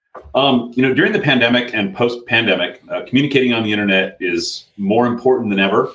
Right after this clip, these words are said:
and it's also more crowded with content than it ever has been before. I, I guess I wanted to ask, you know, your feelings on how these developments sort of change content marketing. Um,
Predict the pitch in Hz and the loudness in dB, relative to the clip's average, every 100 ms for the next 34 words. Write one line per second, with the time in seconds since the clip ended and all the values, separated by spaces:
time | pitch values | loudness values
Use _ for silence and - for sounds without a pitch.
0 | _ _ 98 95 95 92 95 - 107 98 | _ _ -4 0 0 2 0 2 2 2
1 | 95 - _ 101 110 117 - 110 - - | 0 -8 _ -2 -2 -2 -2 -2 0 -2
2 | 82 87 - 92 - 87 82 85 87 87 | -4 -10 -6 -6 -4 -8 -6 -6 -4 -4
3 | 85 87 87 - 80 80 - - - 82 | -2 -2 -2 -6 -8 -8 -14 -16 -8 -6
4 | - - _ _ _ _ _ - - 101 | -6 -12 _ _ _ _ _ -2 0 0
5 | 127 127 135 135 - 101 107 - - - | 0 0 0 4 4 4 2 -2 -10 -10
6 | 98 95 98 95 107 113 147 113 87 82 | -2 0 2 2 2 4 2 2 0 -4
7 | 92 92 92 98 98 98 90 85 98 104 | -4 -2 -2 0 0 0 -2 -2 0 0
8 | 98 - 101 101 104 101 107 98 - - | -2 -4 -2 2 2 2 -2 -6 -12 -16
9 | _ _ - 85 - - - 104 117 135 | _ _ -8 -8 -10 -8 -4 0 0 -2
10 | - 104 107 117 98 92 98 - 98 95 | -2 -2 0 -2 -2 -2 -2 -2 -2 -6
11 | - - - 87 82 78 - | -14 -12 -4 -2 -2 -4 -10